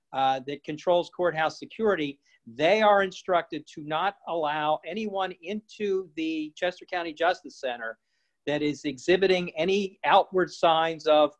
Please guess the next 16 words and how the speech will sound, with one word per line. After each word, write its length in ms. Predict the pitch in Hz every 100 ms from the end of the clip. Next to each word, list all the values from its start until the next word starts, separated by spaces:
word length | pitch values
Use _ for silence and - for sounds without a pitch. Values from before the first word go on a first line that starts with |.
| -
covid 340 | 160 151 147 -
nineteen. 520 | 143 139 - 165 113 _
So, 500 | - 135 127 127 127
uh, 360 | 123 123 127 120 _ _ _
uh, 360 | 135 127 131 131 -
if 200 | 143 143
someone 720 | - 175 180 170 165 156 147 -
looks 340 | - - - 170
like 180 | 160
they're 220 | 156 139 -
coughing 560 | 180 208 - 240 226 214
or, 720 | 147 143 139 135 131 131 123 _ _ _ 131
uh, 380 | 127 127 127 135 - - - 202 _ _ -
appears 520 | 127 170 180 170 - 151
overly 460 | 165 170 151 143 -
pale, 520 | 156 170 190 254 247